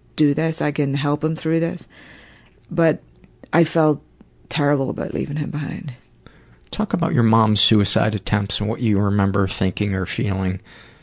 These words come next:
Speaker 2: and how
Speaker 1: Yeah.
Speaker 2: you, how have you come to terms with what you had to see and
Speaker 1: Yeah.
Speaker 2: feel.
Speaker 1: <laughs> It was, I used to get told that, um, I'll sort it. My name at home is Maureen, not Mary.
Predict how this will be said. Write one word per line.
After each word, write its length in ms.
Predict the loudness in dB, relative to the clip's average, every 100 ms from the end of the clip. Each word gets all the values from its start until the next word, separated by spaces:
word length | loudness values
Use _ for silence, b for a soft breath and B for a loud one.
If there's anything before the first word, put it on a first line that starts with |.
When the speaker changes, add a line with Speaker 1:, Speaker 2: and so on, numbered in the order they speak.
| B -6
Speaker 2:
and 420 | -2 -2 -4 -8 -4
how 160 | 0
Speaker 1:
Yeah. 100 | 2 2
Speaker 2:
you, 140 | 0 -2
how 140 | -2
have 120 | 0 0
you 200 | 0 -2
come 300 | -2 -2 -2
to 100 | -4
terms 500 | -2 -2 0 -2 -2
with 320 | -4 -4 -12 b b b b b _
what 200 | -4 -4
you 300 | 0 -2 -2 -10 -20 _ -10
had 240 | -2 -2
to 60 | 0
see 400 | 0 0 0 0
and 280 | 0 -2 -4
Speaker 1:
Yeah. 280 | 0 2 2
Speaker 2:
feel. 420 | 0 0 0 -2 -8 B B
Speaker 1:
<laughs> 280 | B B -4
It 60 | -4
was, 220 | -4 -10 B B B B _ _ _ -4
I 120 | 0
used 260 | 2 0 -2
to 80 | 0
get 220 | -2 -2
told 420 | -4 0 0 2
that, 280 | 2 2 0
um, 360 | -4 -4 -6 -8 -14 B B B _ _ -20 _ -12 2
I'll 220 | 4 4
sort 280 | 4 2 4
it. 200 | 2 0
My 180 | 0 2
name 280 | 4 2 2
at 80 | 0
home 240 | 0 2
is 80 | 0
Maureen, 460 | 0 2 2 2 2
not 160 | 0
Mary. 500 | -2 -2 0 0 -2